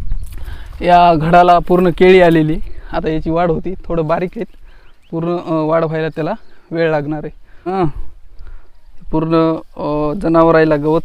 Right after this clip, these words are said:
लावलेलं आहे. काही, अ, बघू शकता तुम्ही, अतिशय,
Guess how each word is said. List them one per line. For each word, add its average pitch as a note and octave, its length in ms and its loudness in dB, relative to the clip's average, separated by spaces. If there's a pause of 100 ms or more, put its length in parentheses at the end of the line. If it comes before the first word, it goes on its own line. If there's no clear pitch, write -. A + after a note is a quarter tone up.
लावलेलं E3 340 -2
आहे. E3 100 -4 (2750)
काही, D#3+ 400 -2
अ, D#3 80 -2 (680)
बघू D3 320 -8
शकता C#3+ 260 -10
तुम्ही, D3+ 220 -10 (1900)
अतिशय, - 440 -12